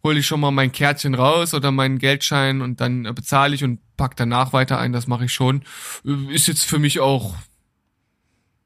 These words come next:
also für, für mich persönlich macht's halt keinen Unterschied, von daher ist mir das jetzt auch, äh, egal, es ist jetzt für mich nicht schlimm, dass ich da zwischendurch mich kurz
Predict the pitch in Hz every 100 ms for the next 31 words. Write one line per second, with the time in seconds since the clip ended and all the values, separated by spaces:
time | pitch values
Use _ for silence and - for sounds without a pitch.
0 | _ 120 117 135 123 160 151 165 175 185
1 | 180 151 160 151 - 160 143 139 127 160
2 | 147 135 127 131 120 127 131 131 135 127
3 | - 131 - 107 120 92 - - - -
4 | 123 120 120 131 131 131 131 123 - 143
5 | 135 131 - 165 160 131 123 117 123 123
6 | 135 120 123 131 135 123 - 123 -